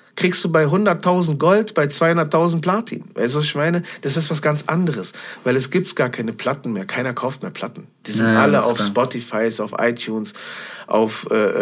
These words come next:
Speaker 1: äh, Deezer oder wie die alle heißen, auf diesen Portalen rum. Und da musst du dir auch selber gestehen, wer soll denn heutzutage noch ein Lied klauen?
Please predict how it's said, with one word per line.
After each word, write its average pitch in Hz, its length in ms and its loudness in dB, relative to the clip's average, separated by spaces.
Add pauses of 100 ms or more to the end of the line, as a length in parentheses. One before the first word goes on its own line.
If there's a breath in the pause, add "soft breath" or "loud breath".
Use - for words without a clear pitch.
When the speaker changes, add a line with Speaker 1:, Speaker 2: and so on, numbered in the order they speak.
(320)
Speaker 1:
äh, 104 60 -4
Deezer 117 720 0
oder 113 180 2
wie 113 60 -4
die 117 120 0
alle 120 220 0
heißen, 135 360 0
auf 113 140 -4
diesen 147 220 -2
Portalen 139 440 -2
rum. 107 160 -4
Und 120 180 -2
da 190 220 2 (460 loud breath)
musst 147 240 2
du 165 40 -2
dir 156 160 4
auch 143 180 -2 (320)
selber 165 380 4 (160)
gestehen, 165 460 0 (280 loud breath)
wer 160 320 2
soll 196 220 4
denn 196 180 2
heutzutage 196 640 2
noch 190 200 2
ein 143 140 -2
Lied 226 360 -2
klauen? 220 580 0